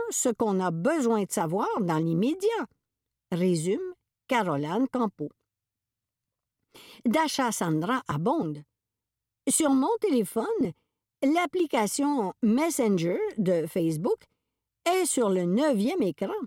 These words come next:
Et croyez-moi, je l'ouvre beaucoup moins souvent que si elle était dans l'écran d'accueil. Supprimer ou limiter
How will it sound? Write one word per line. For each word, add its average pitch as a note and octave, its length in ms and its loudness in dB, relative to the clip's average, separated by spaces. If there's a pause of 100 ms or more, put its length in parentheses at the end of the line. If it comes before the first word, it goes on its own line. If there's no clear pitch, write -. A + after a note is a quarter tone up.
(600)
Et C#4+ 340 2
croyez-moi, G#3 760 0 (560)
je A3+ 120 2
l'ouvre A3 520 2
beaucoup B3+ 640 0
moins G#3 220 2
souvent F#3 380 -2 (540)
que D#4+ 180 2
si G4 220 0
elle A3 160 2
était G#3+ 280 0
dans F#3 140 0
l'écran E3+ 380 -2
d'accueil. E3 600 -4 (1800)
Supprimer C4+ 800 2 (360)
ou F#3+ 280 2
limiter G3+ 760 0